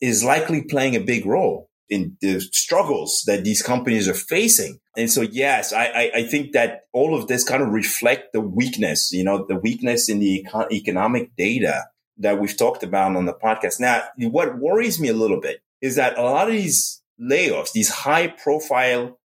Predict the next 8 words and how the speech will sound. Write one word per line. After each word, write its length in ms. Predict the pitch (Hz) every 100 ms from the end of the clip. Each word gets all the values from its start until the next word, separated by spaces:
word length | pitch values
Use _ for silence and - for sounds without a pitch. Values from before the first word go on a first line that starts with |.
| _
layoffs, 840 | 110 135 170 104 - - - - - _ _
are 200 | 123 127
the 120 | 123 123
layoffs 600 | 131 190 190 185 - 117
of 60 |
higher 600 | - - 123 170 170 156
income 440 | 139 139 139 127 123
workers, 720 | 196 - - - - -